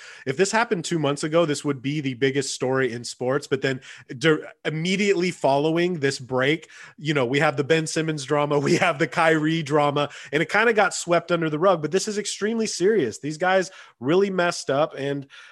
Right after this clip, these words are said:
and, uh, we're gonna see what happens in the following months. So, uh, again, Drew, this is our second pod. We have a lot to talk about. It's, again, turned from light to dark. Uh, one of our boys, Basketball Jones, had told me it took him four days to listen to our last podcast. So we're gonna keep this one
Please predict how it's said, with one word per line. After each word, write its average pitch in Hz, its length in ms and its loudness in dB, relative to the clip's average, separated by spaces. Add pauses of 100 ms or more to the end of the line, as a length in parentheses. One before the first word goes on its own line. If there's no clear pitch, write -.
(120)
and, 151 260 -2
uh, 156 140 4
we're 165 120 0
gonna 180 140 2
see 190 180 -2
what 180 120 2
happens 151 380 -2
in 135 80 -6
the 127 60 -6
following 117 380 0
months. 95 280 -12
So, 165 240 2 (300)
uh, 165 320 -4
again, 165 300 2
Drew, 190 220 0
this 165 160 -6
is 170 80 -4
our 170 80 0
second 190 360 0
pod. 180 360 2
We 254 100 2
have 381 100 6
a 359 40 8
lot 220 260 4
to 190 80 -4
talk 180 260 2
about. 127 280 -4
It's, 160 240 -6
again, 202 340 2
turned 202 300 -2
from 175 160 -2
light 175 280 0 (260)
to 165 100 -4
dark. 165 420 2 (300)
Uh, 143 320 2
one 156 200 0
of 180 120 2
our 175 100 4
boys, 175 340 2
Basketball 170 680 0
Jones, 160 280 -2
had 160 120 -6
told 175 160 0
me 170 80 0
it 151 100 -4
took 170 160 -4
him 170 80 -4
four 160 300 0
days 165 260 0
to - 80 -4
listen 151 280 -4
to 156 60 0
our 147 120 2
last 151 340 -2
podcast. 156 460 -2
So 156 100 -10
we're 143 100 -6
gonna 147 140 -8
keep 190 240 -8
this 175 180 -4
one 160 220 -2